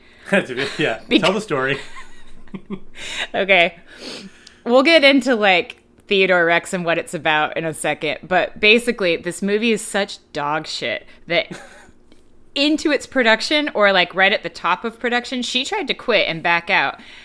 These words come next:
Speaker 2: And the director of this movie, um, a one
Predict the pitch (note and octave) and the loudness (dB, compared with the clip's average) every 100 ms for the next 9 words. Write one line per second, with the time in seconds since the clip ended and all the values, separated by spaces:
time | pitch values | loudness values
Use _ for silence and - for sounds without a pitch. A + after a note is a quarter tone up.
0 | - _ A3+ G#3+ G3+ G#3 F3 F#3+ A#3 - | -20 _ 0 2 0 0 0 2 2 0
1 | D#4 C#4 G3 G#3 - G3 G3 E3+ C#3+ C3 | 2 2 0 -4 -4 -4 -2 -2 -4 -6
2 | - - - - F3+ F3 E3 - _ - | -10 -20 -4 4 6 6 4 -2 _ 2
3 | G3+ G3 G#3+ G#3+ | 4 6 6 6